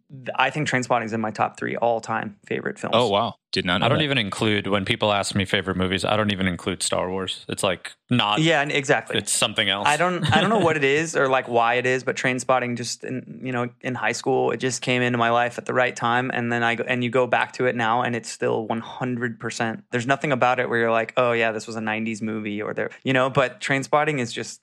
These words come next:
Speaker 1: man, what a film all time. And Danny Boyle and the career he's had after it, like, it was just such a cool, uh, step onto the scene. It's amazing, too, that Ewan McGregor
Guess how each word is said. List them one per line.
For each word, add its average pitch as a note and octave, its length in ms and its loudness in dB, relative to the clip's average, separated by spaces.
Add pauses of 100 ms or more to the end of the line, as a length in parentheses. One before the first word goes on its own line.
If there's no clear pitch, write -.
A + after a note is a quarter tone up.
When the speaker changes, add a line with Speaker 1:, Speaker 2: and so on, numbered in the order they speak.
(140)
Speaker 1:
man, A2+ 300 -4 (200)
what C3 100 2
a B2+ 40 0
film A#2 380 0
all A#2 140 2
time. A#2+ 260 0
And C3 100 2
Danny C#3+ 220 2
Boyle B2+ 380 2
and A2+ 80 -4
the A2 60 -6
career A#2+ 260 2
he's A2+ 120 0
had A2 200 2
after G#2+ 320 -2
it, - 120 -6
like, G#2 200 -6
it - 20 -12
was G#2 120 -14
just - 280 -10 (440)
such B2+ 160 -4
a A#2 40 -6
cool, A2 400 0
uh, G#2+ 240 2 (180)
step - 300 -2
onto A#2 180 0
the A2+ 100 -8
scene. A2 420 -4 (400)
It's - 140 -10
amazing, D3 360 2
too, C#3+ 160 2
that A#2 160 2
Ewan A#2 180 2
McGregor A2+ 380 0